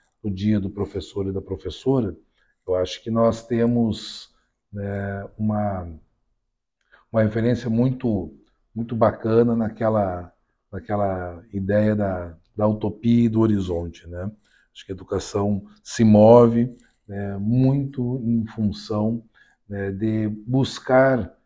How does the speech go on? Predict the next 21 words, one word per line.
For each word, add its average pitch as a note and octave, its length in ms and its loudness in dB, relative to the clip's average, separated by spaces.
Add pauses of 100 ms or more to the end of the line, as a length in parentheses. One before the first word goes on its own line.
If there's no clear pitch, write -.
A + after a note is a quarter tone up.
(180)
constantemente A2 1300 -2 (300)
novos A2+ 400 2
horizontes, G2+ 840 -4 (380)
e C3+ 80 -2
essa - 220 -2
busca D#3+ 360 -2
é E3+ 40 -2
incessante, C#3+ 760 -6 (320)
né? F#2+ 300 -10
Nós G2 480 -8
caminhamos, A#2 1000 0 (300)
e G#2+ 80 -6
ainda B2+ 360 0
que B2+ 120 -6
o A#2 40 0
mo-, A2 400 -4
que - 80 -10
o A2+ 40 -2
horizonte A2 540 -2
se - 200 -8
movimente, A2+ 760 -2